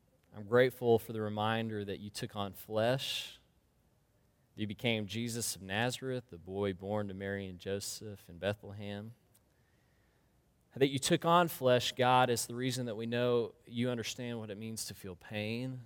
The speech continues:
and to be broken. And we pray, God, for your healing hands to be on Alice and those caring for her now.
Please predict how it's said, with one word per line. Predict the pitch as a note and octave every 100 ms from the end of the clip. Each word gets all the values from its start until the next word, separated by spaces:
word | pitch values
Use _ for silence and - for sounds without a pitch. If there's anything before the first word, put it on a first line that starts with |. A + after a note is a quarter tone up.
| A#2
and | G2+
to | F2+
be | F2+
broken. | E2 F2 G2+ A2 B2 B2 C3+ - _ _ _ _ _
And | - F#2
we | F2+ -
pray, | A#2 A2+
God, | G#2+ G#2+ G#2+ - -
for | F#2
your | F2 F2+ F2+ F#2 _ _ _ _ _ _ _ _ _ _ -
healing | B2+ B2+ A2+
hands | F#2 A#2 A#2+ A#2+ G#2+
to | G#2
be | G#2+
on | G2+
Alice | E2 G#2+ B2 B2 - G#2
and | F#2+
those | F#2+ -
caring | - G#2+ G#2 G#2
for | G2
her | F#2+ F#2+
now. | F#2+ A2 C3+